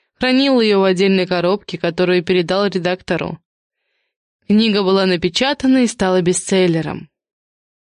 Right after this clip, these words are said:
Рассмеялся Греков. «Ох ты, какой скорый!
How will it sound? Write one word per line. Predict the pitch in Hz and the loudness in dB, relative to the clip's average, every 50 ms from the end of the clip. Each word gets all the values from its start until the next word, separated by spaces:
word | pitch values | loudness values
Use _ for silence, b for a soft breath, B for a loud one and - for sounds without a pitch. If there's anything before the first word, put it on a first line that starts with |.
| _ _ _ _ _ _ - | _ _ _ _ _ _ -6
Рассмеялся | 185 185 - - 196 175 170 170 165 165 - 185 | -4 -4 -2 0 0 0 0 0 -2 -4 -4 -4
Греков. | 165 170 170 170 160 165 - 170 - - _ _ _ _ _ _ _ _ _ _ _ _ - | -4 -2 -2 -2 -2 -4 -8 -12 -14 -16 _ _ _ _ _ _ _ _ _ _ _ _ -6
«Ох | - 151 196 214 - - | -2 -2 -2 -2 -4 -8
ты, | _ - 185 156 147 156 - - | _ -4 -4 -4 -4 -6 -6 -6
какой | 185 180 180 - 185 180 | -6 -6 -2 -2 -2 -2
скорый! | - - - 190 180 170 160 147 - 151 | -2 -4 -2 -2 -2 -2 -2 -4 -8 -12